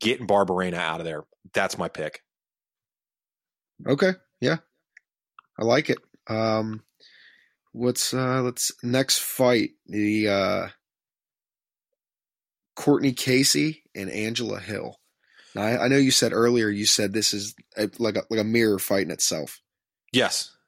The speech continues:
Speaker 1: it absolutely is. Um, you know, I think we've seen the best that Courtney Casey has to offer. And her seven and six professional record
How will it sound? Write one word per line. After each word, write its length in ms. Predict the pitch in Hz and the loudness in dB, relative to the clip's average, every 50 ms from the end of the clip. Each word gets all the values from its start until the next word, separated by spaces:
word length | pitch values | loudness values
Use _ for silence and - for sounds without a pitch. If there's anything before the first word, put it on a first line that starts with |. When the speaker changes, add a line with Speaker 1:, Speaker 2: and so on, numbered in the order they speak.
| _ _ - | _ _ -2
Speaker 1:
it 100 | 117 113 | 0 2
absolutely 520 | 120 117 113 - - 113 104 101 90 85 | 2 2 2 0 0 0 0 0 -2 -2
is. 160 | 78 85 - - _ _ _ _ _ _ _ _ _ _ _ - | -4 -6 -10 -12 _ _ _ _ _ _ _ _ _ _ _ -2
Um, 460 | 113 113 104 98 92 90 87 85 82 - _ _ _ _ _ _ _ _ _ _ - _ _ _ _ _ - | 0 2 2 2 2 0 -2 -4 -8 -14 _ _ _ _ _ _ _ _ _ _ -20 _ _ _ _ _ -8
you 120 | 110 113 | -4 0
know, 180 | 110 104 104 - - - - | 0 0 0 0 -4 -4 -4
I 80 | 104 | -4
think 420 | - - - - 160 170 175 - - | -4 -4 -4 0 0 0 0 -2 -4
we've 220 | 208 208 170 - | -4 -4 0 2
seen 320 | - - 160 151 151 147 | 2 2 2 0 -2 -2
the 80 | 131 120 | -2 -4
best 400 | 95 - 120 110 113 - - - | -2 -2 0 0 0 0 -2 -4
that 120 | 113 - | -6 -8
Courtney 340 | - - 120 120 - 113 104 | -6 -4 -4 -2 -2 -4 -8
Casey 360 | - - 98 101 95 - 101 | -4 -2 -2 0 0 -2 -2
has 240 | 90 98 90 87 - | -2 -4 -4 -4 -4
to 80 | - - | -6 -6
offer. 460 | - 78 80 78 - - 50 50 - _ _ _ _ _ _ _ _ _ _ _ _ _ _ _ _ _ - | -4 -2 -2 -4 -6 -10 -16 -16 -18 _ _ _ _ _ _ _ _ _ _ _ _ _ _ _ _ _ -8
And 100 | 107 101 | -6 -2
her 160 | 110 123 117 | 0 0 2
seven 440 | - - - - 135 139 143 156 147 | 2 2 2 2 2 2 2 2 0
and 120 | 135 113 | 0 -2
six 380 | - - - 135 123 - - - | 0 0 0 0 0 -2 -6 -8
professional 580 | _ - - 101 - 117 107 - - 104 95 | _ -10 -10 -6 -2 -2 -2 -2 -2 -2 -2
record 440 | 95 98 98 98 - 107 107 98 | 0 0 0 0 -2 -4 -6 -6